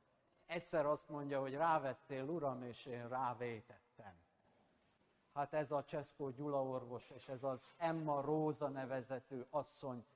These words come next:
ez rávettetett arra, hogy elmenjen messzi idegenben és gyógyítson, és akár az életüket is odaadják. Nézzétek meg csak egy pillanat.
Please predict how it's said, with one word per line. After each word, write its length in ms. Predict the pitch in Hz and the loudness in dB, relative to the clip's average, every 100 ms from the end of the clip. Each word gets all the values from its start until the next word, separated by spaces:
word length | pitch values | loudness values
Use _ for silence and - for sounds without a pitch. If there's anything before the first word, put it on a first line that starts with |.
| _ _ | _ _
ez 160 | 151 139 | -8 2
rávettetett 920 | 151 147 143 131 - 131 - 131 - | 8 8 6 2 -2 -6 -4 -8 -2
arra, 320 | 147 139 139 | 2 4 4
hogy 160 | 135 139 | 2 0
elmenjen 560 | 147 143 139 131 127 | -2 -2 -2 -4 -4
messzi 400 | 127 135 - 139 | -4 -4 -6 -6
idegenben 580 | 131 131 120 123 123 117 | -4 -4 -4 -4 -4 -6
és 180 | 117 110 | -6 -8
gyógyítson, 720 | 143 139 127 127 - 135 120 - _ _ - | -4 -2 -2 -8 -8 -8 -8 -10 _ _ -12
és 160 | 139 | -2
akár 320 | 165 - 135 135 | -2 4 6 6
az 160 | 117 | 2
életüket 680 | 147 143 131 123 120 127 - | -2 0 0 -2 -8 -10 -10
is 200 | 113 - - | -18 -20 -16
odaadják. 580 | 113 104 101 107 120 - _ _ _ _ _ _ _ _ _ _ _ _ _ _ _ _ _ _ _ - | -10 -8 -8 -10 -18 -20 _ _ _ _ _ _ _ _ _ _ _ _ _ _ _ _ _ _ _ -4
Nézzétek 560 | 175 175 175 165 160 | 2 4 4 4 0
meg 180 | 175 160 | 0 -2
csak 200 | 175 151 | 0 0
egy 140 | 156 | -2
pillanat. 680 | - 170 156 135 120 143 - | -2 0 2 2 2 -2 -4